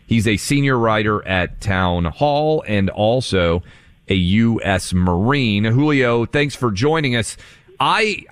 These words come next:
the thing that I would want to know the most, given the fact that you've actually been in this courtroom so far, we've seen the prosecutor, we've seen the defense attorneys,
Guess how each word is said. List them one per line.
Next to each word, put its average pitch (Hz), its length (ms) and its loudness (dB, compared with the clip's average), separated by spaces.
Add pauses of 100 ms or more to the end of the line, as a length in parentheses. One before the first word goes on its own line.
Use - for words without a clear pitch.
(120)
the 139 140 0
thing 214 220 -2
that 185 100 0
I 139 140 0
would 151 140 0
want 123 180 0
to 117 40 0
know 113 280 2
the 104 120 0
most, 110 560 0
given 131 220 0
the 120 60 -2
fact 120 260 -2
that 113 80 0
you've 113 220 0
actually 110 420 0
been 117 380 0
in 107 260 -2
this 98 220 -2
courtroom 110 560 0
so 85 200 -2
far, 80 380 0 (300)
we've 123 180 2
seen 185 240 0
the 180 60 0
prosecutor, 117 840 -2 (140)
we've 107 180 0
seen 143 300 0
the 139 80 0
defense 117 420 -4
attorneys, 90 560 -2